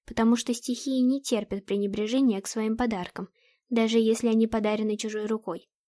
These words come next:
«А теперь иди и смотри, что тебя так сильно притягивает», по-доброму прикрикнул хранитель. «У меня вопрос. Вот все говорят, что стихии наблюдают, помогают,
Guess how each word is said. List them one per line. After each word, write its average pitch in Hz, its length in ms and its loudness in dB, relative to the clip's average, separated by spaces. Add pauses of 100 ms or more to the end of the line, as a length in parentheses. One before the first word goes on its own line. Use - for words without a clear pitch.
(540)
«А 226 80 -2
теперь 240 380 0
иди 320 380 2
и - 20 4
смотри, 226 560 -4 (180)
что - 260 0
тебя 226 280 -4
так 214 160 -10
сильно 294 320 -2
притягивает», 190 760 -6 (360)
по-доброму 220 580 0
прикрикнул 233 520 -2
хранитель. 233 640 0 (800)
«У 262 60 -4
меня 277 280 4
вопрос. 320 520 2 (560)
Вот 277 180 0
все - 240 0
говорят, 269 440 0
что - 200 -2
стихии 277 440 -2
наблюдают, 226 760 0
помогают, 240 680 0